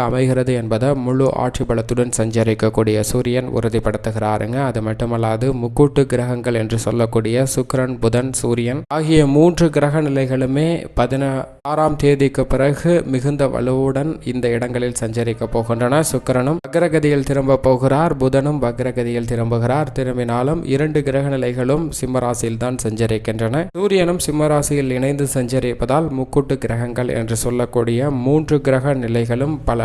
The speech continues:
மாதங்களுக்கு பிறகு மீண்டும் ஒன்றாக இணைவது நல்ல பலம் சேர்க்கக்கூடிய ஒரு அமைப்பாக பார்க்கப்படுகிறது. அனைத்து விதமான காரியங்களிலும் இருக்கக்கூடிய காரிய தடைகள் விலக வாய்ப்பு அதிகமாக கிடைக்கிறது என்பதை தெளிவாக எடுத்து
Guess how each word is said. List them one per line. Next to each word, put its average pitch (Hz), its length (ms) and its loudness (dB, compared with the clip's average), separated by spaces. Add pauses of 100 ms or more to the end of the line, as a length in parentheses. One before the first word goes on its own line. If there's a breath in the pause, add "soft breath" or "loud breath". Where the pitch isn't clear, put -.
(220)
மாதங்களுக்கு 131 680 -2
பிறகு 117 300 -2 (240)
மீண்டும் 143 400 -2 (120)
ஒன்றாக 120 500 -2
இணைவது 113 380 -2 (220)
நல்ல 170 320 2
பலம் 143 340 0
சேர்க்கக்கூடிய 135 720 2
ஒரு 120 180 4
அமைப்பாக 123 560 0
பார்க்கப்படுகிறது. 117 760 2 (160)
அனைத்து 120 400 -2
விதமான 113 560 0
காரியங்களிலும் 120 720 -2
இருக்கக்கூடிய 113 720 -2
காரிய 135 320 2 (120)
தடைகள் 117 500 0
விலக 113 300 0 (100)
வாய்ப்பு 120 340 -2 (140)
அதிகமாக 127 640 -4
கிடைக்கிறது 120 500 2
என்பதை 110 300 -2 (160)
தெளிவாக 127 520 -2
எடுத்து 113 240 -2